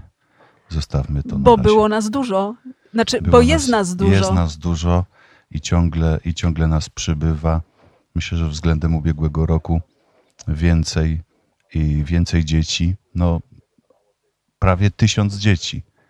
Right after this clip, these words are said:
Speaker 1: Osiemset osiemdziesiąt jeden dzieci w wieku szkoły podstawowej zapisanych, a wiem o takich, które, którzy przyjechali, które przyjechały z rodzicami.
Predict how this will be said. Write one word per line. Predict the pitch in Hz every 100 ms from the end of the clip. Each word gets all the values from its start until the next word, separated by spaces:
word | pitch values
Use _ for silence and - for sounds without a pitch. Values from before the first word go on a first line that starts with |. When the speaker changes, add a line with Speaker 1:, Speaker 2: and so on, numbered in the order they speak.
| _ _ _
Speaker 1:
Osiemset | 95 - 107 107 110 98
osiemdziesiąt | 92 98 92 95 101 90
jeden | 90 101 101 104 101
dzieci | 87 95 - 95
w | 87
wieku | 92 92 -
szkoły | 92 - 90
podstawowej | 87 92 95 87 90
zapisanych, | 85 90 95 90 - 87 92 -
a | - 87
wiem | 92 92
o | 90
takich, | 87 85 90
które, | - 90 87 82 -
którzy | - 90 87
przyjechali, | - - 95 92 - 78 80 85 - - _ _ _ _
które | _ 90 85
przyjechały | - 90 82 82 82
z | 80
rodzicami. | 82 80 78 - 98 113